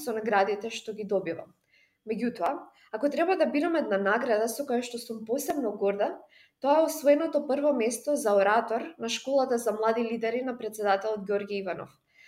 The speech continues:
Темата ми беше за егоизмот кај човекот,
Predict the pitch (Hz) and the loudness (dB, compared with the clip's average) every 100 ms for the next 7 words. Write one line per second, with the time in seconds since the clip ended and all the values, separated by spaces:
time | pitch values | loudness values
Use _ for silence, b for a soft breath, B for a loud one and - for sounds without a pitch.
0 | b - 269 285 285 254 233 233 247 - | b 0 2 2 2 0 2 2 2 0
1 | 277 240 240 214 220 220 233 240 240 226 | 0 2 2 2 2 0 0 0 -2 -4
2 | 196 202 214 180 185 254 | -6 -6 -2 -2 -2 -6